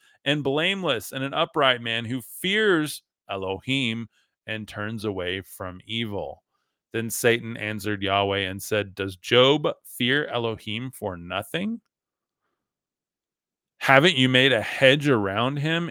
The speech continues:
in and around his house, and around all that he does on every side?" And what, what is Satan doing here? He's challenging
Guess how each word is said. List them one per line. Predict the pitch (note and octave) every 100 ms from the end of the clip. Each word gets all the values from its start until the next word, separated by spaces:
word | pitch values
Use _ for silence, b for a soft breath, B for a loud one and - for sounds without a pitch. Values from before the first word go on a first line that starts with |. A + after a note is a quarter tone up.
| -
in | B2 C#3+
and | C#3+ A2
around | G2 F2+ F#2+ C3+
his | C3 G2
house, | - G2 F#2+ D3 D3+ - - _ _ _ b b b b
and | A2+ A#2
around | A2 A2+ A#2
all | G#2 G#2+ B2 D3
that | D3+ A#2+
he | A#2+
does | G2+ G2 A2 C3
on | A#2 G2+
every | F#2+ G#2+ A#2+
side?" | G#2 - A2 A2+ A#2+
And | B2+ C3
what, | D#3+ -
what | C#3+ F3+
is | E3+
Satan | - C#3+ B2+
doing | A2+ B2 A2+
here? | G2 F#2+
He's | B2 A2+
challenging | - A#2+ C#3 D3+ A#2 A#2